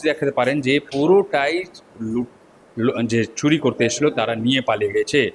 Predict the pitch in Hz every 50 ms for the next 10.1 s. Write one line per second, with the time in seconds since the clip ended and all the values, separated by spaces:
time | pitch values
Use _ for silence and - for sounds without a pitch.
0 | - - - - - - - 117 117 120 - - 151 165 180 180 180 - - -
1 | - - - 98 113 120 127 156 156 156 151 147 - 165 160 143 151 147 - 135
2 | 110 117 - - 110 110 107 104 95 107 104 - - 113 120 123 123 131 143 143
3 | 139 - - - - - - - - - - 131 143 165 180 190 190 170 147 156
4 | 147 139 - - 131 123 120 113 110 107 104 - - - 113 113 120 117 - 117
5 | 127 131 147 139 - 143 123 - 120 117 113 - 123 123 147 147 - 160 147 143
6 | - 156 143 - 104 - - 120 113 - - - - - - - - - 113 107
7 | 104 101 98 - - 131 131 143 147 139 151 147 143 147 - - - - - 139
8 | 139 139 - - - - - - 127 139 - - 147 139 - - 117 120 117 -
9 | - 123 - 131 123 120 - - - - - - - 135 139 165 185 185 - -
10 | -